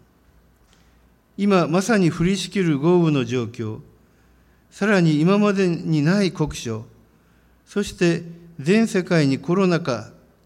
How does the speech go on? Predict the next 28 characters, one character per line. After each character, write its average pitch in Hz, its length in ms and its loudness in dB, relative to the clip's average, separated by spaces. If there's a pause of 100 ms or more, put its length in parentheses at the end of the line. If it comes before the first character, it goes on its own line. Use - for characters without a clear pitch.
と 196 120 -4
い 185 60 -2
っ 170 60 -6
た 175 360 -8 (440)
疫 160 340 -6
病 180 240 2
が 170 260 -2 (440)
蔓 160 220 0
延 185 280 0
し 180 140 -10
た 139 320 -4 (240)
昨 208 360 -4
今 175 180 4
の 135 140 2
状 135 200 0
況 135 300 -2
を、 151 280 -4 (580)
時 170 280 -4
の 202 140 0
聖 202 240 -2
書 143 200 -6
が 139 300 -6 (480)
実 165 340 -4
に 175 180 2
生 156 300 2
々 175 280 2
し 175 120 -8
く 220 300 -6